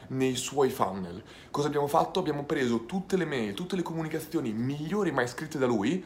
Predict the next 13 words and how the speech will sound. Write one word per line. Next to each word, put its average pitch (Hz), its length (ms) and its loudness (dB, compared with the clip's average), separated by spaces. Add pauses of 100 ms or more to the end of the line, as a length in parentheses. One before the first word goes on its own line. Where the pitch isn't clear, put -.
(140)
e 151 100 -2
le 143 40 4
abbiamo 147 220 2
messe 180 460 -2
in 151 160 -4
un 143 80 -4
unico 151 280 -4
funnel 127 380 2
di 120 80 2
valore. 95 480 4 (380)
E 127 440 8
qua, 143 160 8
ragazzi, 117 560 4